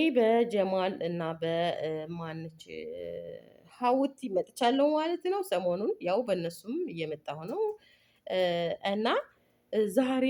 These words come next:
ደግሞ የሌለ የሌለ ነገር በሀዋ ላይ ስላየሁኝ እሱን ነገር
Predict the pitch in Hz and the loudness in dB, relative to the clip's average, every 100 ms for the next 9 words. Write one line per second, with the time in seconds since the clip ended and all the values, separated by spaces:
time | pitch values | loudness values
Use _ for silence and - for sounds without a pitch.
0 | 269 240 208 180 185 220 466 640 - _ | 2 2 0 -4 0 4 6 4 0 _
1 | _ _ 220 240 240 226 220 247 226 196 | _ _ 6 6 8 4 4 4 4 4
2 | 202 202 202 247 269 208 202 269 427 233 | 0 -2 0 2 4 4 2 2 2 0
3 | 202 180 180 180 190 - 214 202 185 180 | 0 2 2 2 0 -2 -2 0 0 0
4 | 202 240 427 571 _ _ _ _ - 285 | 0 4 4 2 _ _ _ _ 0 2
5 | 311 - 320 240 202 185 180 175 190 277 | 2 0 4 4 6 4 4 6 6 6